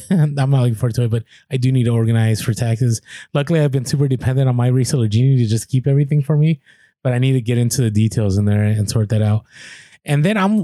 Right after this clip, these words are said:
I'm looking to, w-, you know, work new connections. Um, I, a door is open for me to have a lot more connections.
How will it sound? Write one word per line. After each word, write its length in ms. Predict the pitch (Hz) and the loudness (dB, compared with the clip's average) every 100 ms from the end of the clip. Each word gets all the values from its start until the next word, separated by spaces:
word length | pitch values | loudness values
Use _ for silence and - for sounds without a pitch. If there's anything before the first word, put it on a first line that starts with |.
| 143 165 | -4 0
I'm 120 | 170 | 2
looking 220 | 220 294 | 2 0
to, 60 | 240 | 0
w-, 360 | 170 - 139 139 | 0 -2 -8 -4
you 100 | 185 | 0
know, 120 | 170 | 2
work 340 | 156 208 - | 2 0 -2
new 240 | 151 156 190 | 0 0 0
connections. 720 | 160 151 - 107 98 - - _ _ _ - | 0 -2 -2 -6 -6 -14 -16 _ _ _ -4
Um, 320 | 127 127 123 | -2 0 -2
I, 160 | - 135 | 0 0
a 160 | 127 | -2
door 260 | 131 151 170 | -2 0 0
is 100 | 139 | 0
open 280 | 147 156 143 | 0 0 -2
for 160 | 143 | -2
me 160 | 131 135 | 0 2
to 120 | 127 | 2
have 280 | 117 135 123 | 0 0 0
a 20 | |
lot 500 | 123 120 135 131 - | 2 2 2 0 -2
more 300 | 127 131 147 | 0 0 0
connections. 720 | 135 123 135 - 170 190 - | 0 0 0 0 2 2 0